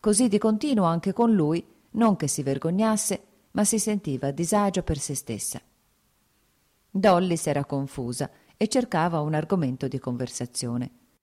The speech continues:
Pur ritenendo che col suo orgoglio gli dovessero spiacere le lodi della casa e del giardino,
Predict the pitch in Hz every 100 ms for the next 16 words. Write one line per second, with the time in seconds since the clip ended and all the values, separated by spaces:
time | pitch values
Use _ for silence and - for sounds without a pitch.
0 | _ _ - 302 277 226 160 151 190 175
1 | 156 147 160 151 - 151 143 - 175 180
2 | 165 - 175 151 160 - 151 147 - 143
3 | - 156 143 131 127 131 135 135 127 120
4 | 123 135 139 127 127 120 131 127 120 117